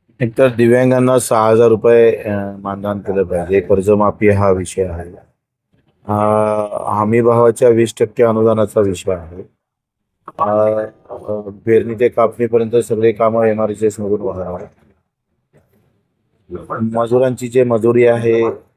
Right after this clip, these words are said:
एमआरजीएस मध्ये काम करणाऱ्या मजुराची, रोजगार हमीवर काम करणाऱ्या, त्या मजुराची मजुरी वाढवावी, कारण ते तीनशे रुपये कित्येक, दोनशे रुपये कित्येक वर्षापासून होते. इकडे सगळ्यांच्या मजुरी वाढल्या, सगळ्यांचे पगार वाढले, महागाई वाढली, पण हा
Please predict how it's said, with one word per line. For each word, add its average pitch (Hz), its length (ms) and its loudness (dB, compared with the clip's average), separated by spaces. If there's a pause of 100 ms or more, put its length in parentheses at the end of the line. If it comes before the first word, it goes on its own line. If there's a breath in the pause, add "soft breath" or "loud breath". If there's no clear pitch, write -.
(140)
एमआरजीएस 110 540 -2
मध्ये 113 180 -2
काम 120 260 -2
करणाऱ्या 123 400 0
मजुराची, 120 500 2
रोजगार 120 320 2
हमीवर 107 320 0
काम 98 220 -2
करणाऱ्या, 101 1400 -10
त्या 131 320 -2
मजुराची 131 460 0
मजुरी 127 340 2
वाढवावी, 113 480 4
कारण 127 240 2
ते 139 180 0
तीनशे 131 580 -4
रुपये 131 300 2
कित्येक, 123 460 0
दोनशे 120 360 2
रुपये 120 260 2
कित्येक 113 380 -2
वर्षापासून 107 600 0
होते. 95 460 -8 (640)
इकडे 117 240 2
सगळ्यांच्या 123 600 2
मजुरी 123 320 2
वाढल्या, 120 440 4
सगळ्यांचे 110 420 -2
पगार 110 300 0
वाढले, 107 400 0
महागाई 104 400 0
वाढली, 98 380 2 (640)
पण 123 260 -2
हा 123 340 0